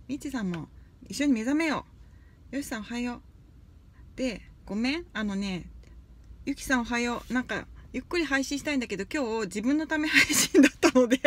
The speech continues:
<laughs> ひっそりこっそり、ひっそりこっそり配信しました。長男を何も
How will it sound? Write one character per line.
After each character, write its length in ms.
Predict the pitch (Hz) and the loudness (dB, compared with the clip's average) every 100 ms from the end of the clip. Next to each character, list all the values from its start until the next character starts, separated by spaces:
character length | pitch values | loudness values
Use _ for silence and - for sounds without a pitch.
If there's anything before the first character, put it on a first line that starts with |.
| 269 508 - 740 | 4 4 0 4
<laughs> 340 | 762 554 508 - | 6 4 -2 -6
ひ 100 | 277 | -8
っ 20 | |
そ 140 | - | -6
り 100 | 320 | -6
こ 120 | 285 254 | -4 -6
っ 40 | |
そ 160 | - 262 | -4 -8
り、 160 | 202 - - - - - - - - - - - - - | -8 -14 -20 -20 -20 -20 -20 -20 -20 -20 -18 -14 -14 -14
ひ 100 | - | -18
っ 20 | - | -12
そ 140 | 285 | -12
り 80 | - | -10
こ 120 | 208 | -12
っ 20 | |
そ 160 | - 226 | -12 -12
り 60 | |
配 200 | - 196 | -12 -12
信 160 | 180 202 | -12 -14
し 140 | - - | -16 -18
ま 80 | - | -20
し 80 | |
た。 120 | - - - - - - - - - - - - | -20 -20 -20 -20 -20 -20 -20 -18 -18 -16 -14 -8
長 180 | 285 262 | -2 0
男 260 | 214 180 | 0 -2
を 200 | 196 202 180 | -4 -4 -2
何 220 | 202 247 | 0 2
も 200 | 269 | 2